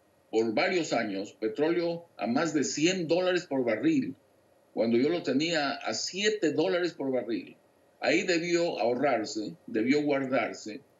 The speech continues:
debió crearse un fondo para momentos malos. Esa es una norma. Segundo, hay que aprovechar esos momentos en que el país está tranquilo y en bonanza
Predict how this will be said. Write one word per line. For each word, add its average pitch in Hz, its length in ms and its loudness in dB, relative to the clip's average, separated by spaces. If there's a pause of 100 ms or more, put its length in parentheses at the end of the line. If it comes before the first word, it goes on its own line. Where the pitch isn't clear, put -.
(200)
debió 139 240 0
crearse 143 400 -2
un 127 100 -2
fondo 170 400 -2
para 139 160 0
momentos 123 540 -2
malos. - 560 -6 (460)
Esa 127 220 0
es 123 120 2
una 147 200 2
norma. 147 440 -2 (680)
Segundo, 151 880 0 (300)
hay 165 140 2
que 180 80 2
aprovechar 165 440 2
esos 175 240 -2
momentos 160 540 -2
en 127 100 0
que 117 60 -2
el 110 100 -2
país 131 220 0
está 127 260 0
tranquilo 139 540 0
y 117 120 0
en 107 140 -4
bonanza 120 720 0